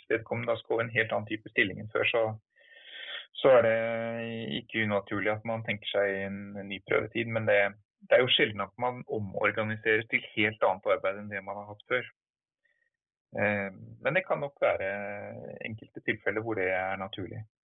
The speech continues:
Hovedinntrykket fra rettspraksis er nok at, eh, blir man, eh, overført til en ny stilling med markerte endringer, altså helt andre oppgaver, så, så er det et legitimt, eh, behov for å avtale en ny prøvetid. Men det må avtales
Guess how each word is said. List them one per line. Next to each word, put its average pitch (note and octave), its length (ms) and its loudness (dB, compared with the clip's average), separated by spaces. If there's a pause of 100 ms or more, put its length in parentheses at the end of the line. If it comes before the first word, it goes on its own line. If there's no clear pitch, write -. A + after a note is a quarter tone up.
(580)
Hovedinntrykket A2+ 600 4
fra C3+ 120 4
rettspraksis A2 560 -2
er C#3 80 2
nok G#2 240 -4
at, G#2+ 140 -2 (180)
eh, G#2 460 -2 (100)
blir A2 160 -2
man, A#2 400 -4
eh, A2+ 160 0
overført A2 640 -2
til B2 160 2
en A#2+ 140 -6
ny A2+ 80 -12
stilling A2 260 -4
med A#2 220 -2
markerte A#2 580 0
endringer, G2+ 400 -2
altså B2+ 320 -6
helt A2 240 -2
andre G#2 240 -4
oppgaver, - 320 -2
så, - 200 2 (840)
så B2+ 140 6
er A2 80 8
det G#2 80 0
et - 80 -12
legitimt, G2 480 -10 (180)
eh, G2+ 160 -2
behov G2+ 360 -10
for G#2 120 4
å F#2+ 80 6
avtale F#2+ 300 -10
en G2 100 -10
ny A2 80 -16
prøvetid. - 400 -4 (800)
Men C#3 80 4
det D#3+ 80 6
må D3 100 8
avtales A2 380 -2